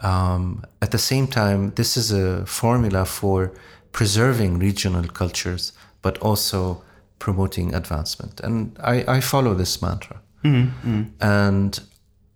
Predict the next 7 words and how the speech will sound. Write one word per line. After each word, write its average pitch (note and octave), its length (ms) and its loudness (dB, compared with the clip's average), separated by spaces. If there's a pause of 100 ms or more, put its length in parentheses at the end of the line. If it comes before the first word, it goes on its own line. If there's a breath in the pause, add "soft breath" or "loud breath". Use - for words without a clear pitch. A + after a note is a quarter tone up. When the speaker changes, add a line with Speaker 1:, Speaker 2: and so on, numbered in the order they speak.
(720)
Speaker 1:
I, C#3 280 2 (100)
I C3+ 120 4
don't C#3+ 200 2
have A#2 220 2
a A2+ 40 2
lot G#2+ 300 2
of, G2 600 0